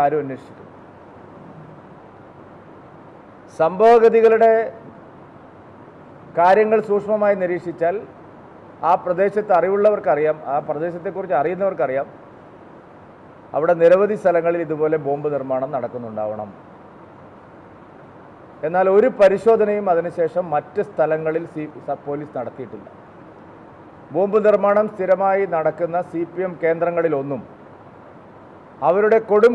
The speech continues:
ക്രിമിനലുകൾ ക്യാമ്പ് ചെയ്തിരിക്കുന്ന സ്ഥലങ്ങളിലൊന്നും പരിശോധന നടന്നിട്ടില്ല. നേരത്തെ പല കേസുകളിലും പ്രതിയായിട്ടുള്ള ആളുകളെ സംബന്ധിച്ചുള്ള ഒരു അന്വേഷണവും ഇതിൻ്റെ പേരിൽ നടക്കുന്നില്ല. ബോംബ് നിർമ്മാണ വിദഗ്ധന്മാരുടെ ഒരു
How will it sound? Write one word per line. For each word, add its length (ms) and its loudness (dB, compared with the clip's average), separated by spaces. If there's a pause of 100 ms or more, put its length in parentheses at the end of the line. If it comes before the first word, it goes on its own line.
ക്രിമിനലുകൾ 600 2 (420)
ക്യാമ്പ് 300 0
ചെയ്തിരിക്കുന്ന 500 -4
സ്ഥലങ്ങളിലൊന്നും 720 -2 (180)
പരിശോധന 440 -4 (100)
നടന്നിട്ടില്ല. 440 -12 (1120)
നേരത്തെ 300 2 (140)
പല 140 6 (140)
കേസുകളിലും 640 4
പ്രതിയായിട്ടുള്ള 540 4 (100)
ആളുകളെ 280 2 (100)
സംബന്ധിച്ചുള്ള 520 -4 (240)
ഒരു 200 -2
അന്വേഷണവും 500 -4
ഇതിൻ്റെ 220 -10
പേരിൽ 220 -12
നടക്കുന്നില്ല. 440 -12 (720)
ബോംബ് 360 6 (100)
നിർമ്മാണ 460 4 (160)
വിദഗ്ധന്മാരുടെ 920 2
ഒരു 120 -2